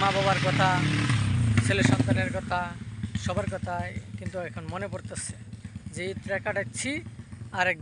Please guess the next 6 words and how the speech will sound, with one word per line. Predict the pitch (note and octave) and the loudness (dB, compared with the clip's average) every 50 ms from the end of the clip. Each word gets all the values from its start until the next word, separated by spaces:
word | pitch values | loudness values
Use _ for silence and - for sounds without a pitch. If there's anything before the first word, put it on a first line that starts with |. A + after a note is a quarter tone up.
| D3 D#3+ | -2 -4
দেশে, | D#3 - - - F3 - - - - - - - - - - - - - - - - - - - - - - - - - - - | -2 -2 -4 -6 -8 -10 -12 -12 -12 -12 -12 -10 -10 -10 -10 -12 -12 -12 -12 -12 -12 -12 -12 -12 -10 -10 -8 -8 -6 -6 -4 0
প্রবাসে | - F#3+ F#3 F3 E3+ - - F3+ F3 E3+ - D#3 - G3 | 2 4 4 4 4 4 2 2 2 2 0 -2 -2 -2
ঈদটা | F3+ - - G3+ F3+ - | -2 0 2 2 2 2
কাটাচ্ছি। | G3 F3 F3 E3+ - - - - - - - - - - - - - - - - - - - - - - - F3 F3 F3+ | 2 0 0 0 0 -2 -2 -2 -2 -2 -4 -4 -4 -4 -4 -4 -6 -6 -6 -6 -6 -6 -6 -6 -6 -2 2 4 4 4
আর | E3+ E3+ E3 E3+ E3 - - - - - - - - - - - - - - - - - - - - - - - - - - - - | 4 2 2 0 -4 -6 -6 -6 -8 -6 -6 -6 -6 -6 -8 -8 -8 -8 -10 -10 -10 -10 2 4 4 4 4 0 -4 -6 -6 -4 -2
এ | G3 | 0